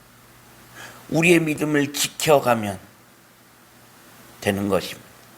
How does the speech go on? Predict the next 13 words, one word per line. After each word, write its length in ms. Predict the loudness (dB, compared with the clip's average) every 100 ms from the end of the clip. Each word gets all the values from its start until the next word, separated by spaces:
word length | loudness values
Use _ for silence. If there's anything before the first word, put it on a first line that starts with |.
| -20 -20 -20 -20 -20 -20 -20 -20 -20 -20 -20 -20 -20 -20 -12 -4
우리가 360 | 2 4 4
종말의 500 | 2 2 4 4 2
때를 300 | 2 2 0
살아가고 500 | 2 4 4 0 -4
있는 340 | -4 -4 -4 -6
이때 500 | -10 -8 -8 -8 -16 -20 -20 -20 -20 -20 -20 -20 -20 -20 -20 -20 -20 -20 -20 -20 -20 -20 -20 -20 -20 -20 -4
흔들림 520 | -2 2 2 2 2
없이 500 | 0 -2 -10 -10 -16 -20 -20 -20 -20 -20 -20 -20 -20 -10
우리의 320 | -2 2 4
믿음을 540 | 4 0 2 4 2 2
지켜갈 540 | -2 0 2 4 4
수 180 | 0 -8
있는 300 | -10 -12 -16